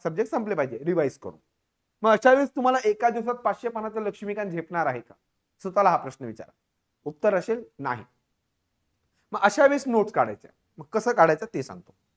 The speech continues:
नोट्स काढताना घाई करायची नाही, पहिला मुद्दा. दुसरा मुद्दा, नोट्स काढताना तुमच्या किमान दोन रीडिंग झाल्या पाहिजेत. काही खूप हुशार असतील,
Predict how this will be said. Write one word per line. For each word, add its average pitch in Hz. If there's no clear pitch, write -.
नोट्स 262
काढताना 214
घाई 175
करायची 139
नाही, 90
पहिला 175
मुद्दा. 110
दुसरा 247
मुद्दा, 220
नोट्स 214
काढताना 190
तुमच्या 196
किमान 233
दोन 208
रीडिंग 190
झाल्या 123
पाहिजेत. 98
काही 175
खूप 190
हुशार 190
असतील, 185